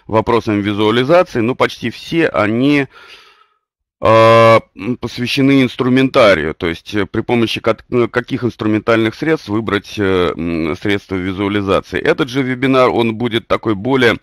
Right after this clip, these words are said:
э, теоретически основательный, и, э, э, он будет рассказывать о том, какие задачи при помощи какого вида виолиза-, визуализации лучше,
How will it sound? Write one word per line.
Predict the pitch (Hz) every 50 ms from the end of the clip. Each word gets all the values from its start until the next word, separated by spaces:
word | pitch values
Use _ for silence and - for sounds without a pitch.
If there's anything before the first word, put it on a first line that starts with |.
| _ - - - - _ _ _ -
э, | - - 98 98 101 98 95 95 95 92 87 -
теоретически | - 120 113 117 117 - 117 107 - - - - - 123 104
основательный, | 104 101 - 117 110 107 104 95 95 92 - 107 120 131 147 160 170
и, | - - - - 76 95 127 139 131 -
э, | - 117 117 113 110 110 110 107 - _ - - - - - -
э, | 85 98 95 -
он | 92 139 139
будет | 120 131 139 135 - -
рассказывать | 123 117 120 - - 131 123 120 120 113 110 -
о | - 113
том, | - - 156 151 143 - - - 71 80 87
какие | - 123 123 120 160 135 147 143 127
задачи | 110 117 117 117 113 143 160 160 - 123
при | - - 113 110
помощи | - - 120 113 113 107 - - 110
какого | - - 113 - - 131 135 127 113 98 98
вида | 92 95 104 104 98 85 87
виолиза-, | 85 80 82 92 90 90 101 101 107 107 123 71 98
визуализации | 104 110 123 120 107 113 110 110 113 117 120 151 175 180 - - - 113 104
лучше, | 98 101 117 131 143 147 - - 135